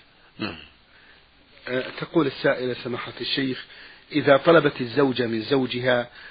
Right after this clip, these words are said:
Speaker 2: أن يقوم بتقصير شعر الذقن تزينا لها، هل يجيبها الزوج في ذلك؟
Speaker 1: ليس له أن يجيبها.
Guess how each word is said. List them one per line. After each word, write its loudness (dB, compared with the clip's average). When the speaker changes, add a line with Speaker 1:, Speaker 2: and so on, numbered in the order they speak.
Speaker 2:
أن 2
يقوم 2
بتقصير -2
شعر 0
الذقن -2
تزينا 2
لها، -2
هل 2
يجيبها -2
الزوج -2
في -6
ذلك؟ 0
Speaker 1:
ليس 2
له -4
أن -8
يجيبها. -10